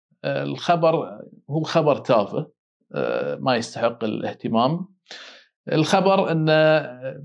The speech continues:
في أحد الجامعات الأمريكية، آه، في طلبة، مجموعة من الطلبة قاموا بتأسيس نادي الطلبة المسلمين الشواذ،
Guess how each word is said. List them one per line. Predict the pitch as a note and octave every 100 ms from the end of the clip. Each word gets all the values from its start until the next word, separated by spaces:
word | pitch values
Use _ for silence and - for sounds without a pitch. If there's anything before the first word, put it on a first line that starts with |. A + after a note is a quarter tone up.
| D3+ _
في | E3 E3 E3 D3+ E3
أحد | D#3 - C3
الجامعات | A#2 B2+ B2 A#2+ A#2 B2 A#2+
الأمريكية، | A2 A#2 G#2 A2 - B2 B2+ E3 D#3+ _ _ _ _ _ _ _ _ _ D#3
آه، | A2+ A2 A2 G#2+ A2 - A#2 - - - - _ - - B4 C5 - _ _
في | D#3+
طلبة، | D#3+ C#3+ A#2 G#2 G2+
مجموعة | A2 B2 C#3 G#2+
من | A2+
الطلبة | A2 - G#2 G2+
قاموا | G#2 - E3 E3
بتأسيس | C#3 D3 B2 A#2+ D3 D#3+ E3+ E3 - - _ _
نادي | B2+ C#3 D3+ D3 C#3+ D#3 D#3 D#3 - -
الطلبة | A#2+ - - C#3 C#3 C#3 C3+ C#3 C3 - -
المسلمين | B2+ A#2 A#2+ A#2+ A2+ A2+ A#2+ C3 C#3 C#3+ C#3+ D#3 _
الشواذ، | A2 - B2 - F#2 -